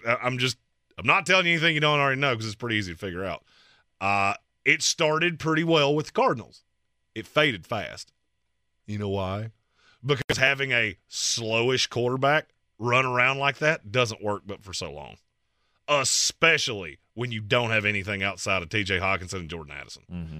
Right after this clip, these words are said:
Speaker 1: Now, when Justin Jefferson comes back, ah, your schedule's not all that tough.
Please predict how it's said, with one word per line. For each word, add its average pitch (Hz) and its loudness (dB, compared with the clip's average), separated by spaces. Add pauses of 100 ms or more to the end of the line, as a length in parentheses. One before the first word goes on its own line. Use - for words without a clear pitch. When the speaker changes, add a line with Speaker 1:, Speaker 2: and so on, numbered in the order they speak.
(140)
Speaker 1:
Now, 147 -2
when 147 0
Justin 160 2
Jefferson 180 0
comes 175 -4
back, 196 0 (540)
ah, 85 0 (1200)
your 107 -6
schedule's 113 0
not 101 -4 (400)
all 90 -2
that 117 2
tough. 120 -6